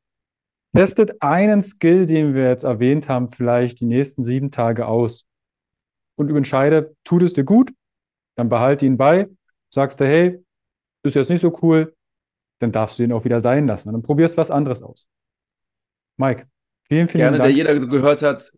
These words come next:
Speaker 2: macht eine Atemübung, macht fünf Minuten, nutzt direkt das. Weniger Sprechstunden, noch mehr Machstunden und ihr werdet's, werdet's erleben.
Speaker 1: Geil. Mike, vielen lieben Dank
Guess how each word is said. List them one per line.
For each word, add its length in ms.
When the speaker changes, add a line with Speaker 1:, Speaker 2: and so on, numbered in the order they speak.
Speaker 2:
macht 360
eine 100
Atemübung, 540
macht 220
fünf 220
Minuten, 540
nutzt 320
direkt 300
das. 400
Weniger 420
Sprechstunden, 680
noch 140
mehr 160
Machstunden 680
und 200
ihr 340
werdet's, 640
werdet's 600
erleben. 400
Speaker 1:
Geil. 240
Mike, 340
vielen 160
lieben 160
Dank 320